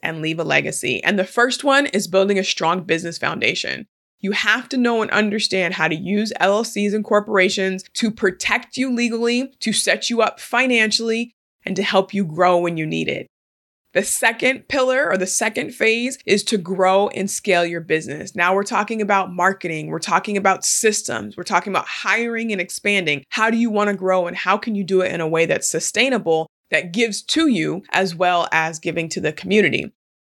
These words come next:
And the third part of it is actually planning your financial future.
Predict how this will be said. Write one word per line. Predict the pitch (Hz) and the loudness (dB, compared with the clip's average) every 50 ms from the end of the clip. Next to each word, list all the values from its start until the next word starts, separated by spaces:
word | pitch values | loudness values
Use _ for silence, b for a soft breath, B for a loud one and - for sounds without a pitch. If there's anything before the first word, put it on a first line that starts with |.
| _ - | _ -4
And | - 202 190 | -2 0 0
the | 175 202 | 0 -2
third | - - - 277 330 359 349 - | -2 0 2 2 2 2 0 -2
part | - 247 190 185 185 | 0 2 2 2 2
of | 180 175 | 2 2
it | 156 156 156 - _ _ _ _ | 2 2 2 0 _ _ _ _
is | - 185 190 | -2 0 0
actually | 196 202 - - - - | 0 0 -2 -6 -6 -8
planning | - - - 277 294 285 294 294 262 226 | -10 -6 -2 2 2 4 4 4 4 4
your | 208 190 196 | 4 4 2
financial | - 196 165 160 160 156 151 156 - 165 | 2 -2 -2 0 0 0 -2 -2 -6 -8
future. | - 131 107 104 - - - - | -6 -6 -4 -4 -4 -6 -6 -10